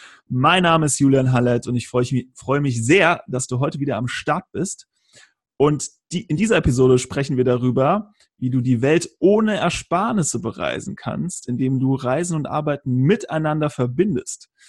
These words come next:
Und dafür habe ich mir den ortsunabhängigen Unternehmer und digitalen Nomaden Alexander Marcy eingeladen. Und ja, herzlich willkommen, Alexander. Schön, dass du da bist.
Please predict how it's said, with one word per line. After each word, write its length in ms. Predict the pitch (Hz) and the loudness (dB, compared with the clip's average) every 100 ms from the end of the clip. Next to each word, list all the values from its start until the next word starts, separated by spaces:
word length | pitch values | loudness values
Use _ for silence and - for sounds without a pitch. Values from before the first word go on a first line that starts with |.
| - - _ _ _ | -20 -20 _ _ _
Und 360 | - 147 127 - | 0 0 0 0
dafür 220 | 170 208 | 2 2
habe 80 | 180 | 0
ich 80 | 160 | 2
mir 80 | 156 | 2
den 140 | 156 | 2
ortsunabhängigen 680 | 175 185 147 143 151 143 135 | 0 -2 -4 -2 -2 0 -2
Unternehmer 760 | - - 123 135 185 180 - | -2 0 2 2 2 0 0
und 220 | 143 135 | -2 -2
digitalen 500 | 165 180 - 151 139 | -4 -8 -4 0 0
Nomaden 520 | 135 127 131 151 160 - | 2 2 4 2 0 -2
Alexander 640 | 131 131 - 143 135 131 | -2 -2 -2 -2 2 2
Marcy 560 | 123 123 151 233 - - | 2 2 2 0 -2 -2
eingeladen. 840 | 104 120 113 107 113 143 202 208 _ | -2 -2 0 0 -2 -2 -4 -6 _
Und 420 | - 139 131 127 - | -8 -4 -4 -4 -4
ja, 280 | 208 135 - | -2 -4 -4
herzlich 340 | - - 170 165 | -2 0 0 -2
willkommen, 480 | 156 180 185 214 - _ _ _ | 0 2 2 0 -4 _ _ _
Alexander. 640 | - 147 156 190 202 120 127 | -2 0 0 -2 0 0 -2
Schön, 200 | - 151 | -4 -4
dass 120 | 160 | -4
du 80 | 160 | -4
da 160 | 170 | -4
bist. 320 | 156 - - | -4 -6 -10